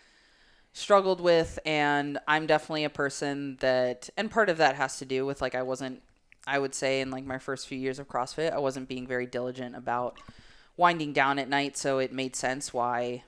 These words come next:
my brain was going, like, a mile a minute when I <laughs> try to go to bed. But, um, but lately I feel like it's gotten a lot better, and, um, I also work with Direct, Direct Hemp, which is a C B D company, and they have a lot of amazing, like, sleep gummies that I swear by.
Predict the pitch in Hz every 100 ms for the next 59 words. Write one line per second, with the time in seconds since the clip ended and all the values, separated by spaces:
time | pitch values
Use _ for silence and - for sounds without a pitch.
0 | - 123 131 123 123 127 123 123 123 123
1 | 120 117 120 120 120 123 131 160 131 127
2 | 123 - - - - 143 147 131 127 131
3 | 156 170 143 139 - 135 131 131 127 131
4 | - - - - - - - 196 196 190
5 | 180 175 160 156 156 - 139 147 143 -
6 | 139 131 127 131 143 151 - 139 135 131
7 | 131 127 - 135 127 127 127 127 - 151
8 | 147 147 156 147 139 143 135 - 135 135
9 | - - 143 139 - 131 131 131 127 135
10 | 127 127 123 123 - 139 131 127 135 127
11 | 131 131 127 135 _ _ - 143 143 139
12 | 143 135 127 127 127 127 127 - 131 127
13 | 127 127 127 127 117 - - 131 - 135
14 | 143 156 165 135 - 120 127 - - -
15 | 131 131 131 131 127 120 110 110 110